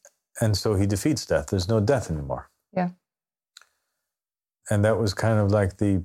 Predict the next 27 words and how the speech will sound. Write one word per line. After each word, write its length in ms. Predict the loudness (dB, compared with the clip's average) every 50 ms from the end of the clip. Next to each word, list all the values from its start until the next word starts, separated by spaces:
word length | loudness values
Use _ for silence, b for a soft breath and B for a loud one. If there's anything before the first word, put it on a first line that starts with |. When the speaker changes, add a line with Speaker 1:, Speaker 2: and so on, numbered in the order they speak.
| -6 _
Speaker 1:
promise 520 | -2 0 0 2 2 0 0 -2 -4 -2 0
that 200 | 0 0 2 0
was 200 | 0 -2 0 0
made 320 | 0 0 0 0 0 0
now 300 | 0 2 2 2 2 0 -2
to 260 | -2 -2 -2 -2 -2 -2
Christians 560 | -2 -2 -2 -2 -4 -4 -2 -2 0 0 -2
is 200 | -2 -2 -2 -2 0
that, 320 | 0 0 0 0 -2 -6 _ _ _ _ -4
is 160 | -4 -2 0
that 260 | 0 0 0 0 -2 -2
anybody 600 | -2 0 0 0 2 2 2 2 2 0 -2 -2 -6 _ _ _ _ _ _ _ _ _ _ _ _ _ _ _ -2
who 360 | 0 2 2 2 2 0 -2
follows 540 | -2 -2 0 0 2 2 2 2 0 -2 -4
Jesus, 580 | -4 -2 -2 -2 -2 -2 -4 -4 -4 -6 -6
they 240 | -2 0 0 0 0
too, 460 | -2 -2 -2 0 0 2 2 0 0 0 0
by 180 | 0 2 2
extension, 800 | 0 0 -2 -6 -6 -4 -4 -2 -2 -4 -4 -2 -2 -2 -2 -2 -2 0
don't 220 | 0 2 2 2
have 200 | 2 0 0 0
to 100 | -2 -6
suffer 320 | -6 -2 -2 -2 0 0 0
death 300 | 2 2 0 0 -2 -4
anymore. 360 | -6 -6 -6 -8 -12 -14 -20 _ _ _ _ _
Speaker 2:
Yes. 340 | -4 -4 -2 -4 -8 -14 -18 _ _ _ _ _ _ _ _ _ _ _ _ -4
And, 360 | -2 -2 0 -2 -4 -6